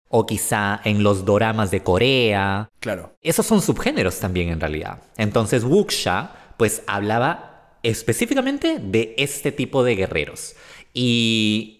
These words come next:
Speaker 1: mezclaba un poco su maestría en lo que son las artes marciales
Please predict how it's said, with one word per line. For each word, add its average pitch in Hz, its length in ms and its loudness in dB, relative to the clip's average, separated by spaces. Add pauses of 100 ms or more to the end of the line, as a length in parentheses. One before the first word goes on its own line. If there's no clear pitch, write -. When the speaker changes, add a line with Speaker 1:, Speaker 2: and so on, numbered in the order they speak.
(160)
Speaker 1:
mezclaba 127 1040 -2
un 104 160 -2
poco 101 480 0 (260)
su 92 840 2 (280)
maestría 117 720 0
en 113 100 0
lo 95 80 2
que 101 140 -2
son 117 180 -2
las 117 200 -2
artes - 260 -2
marciales 190 520 -2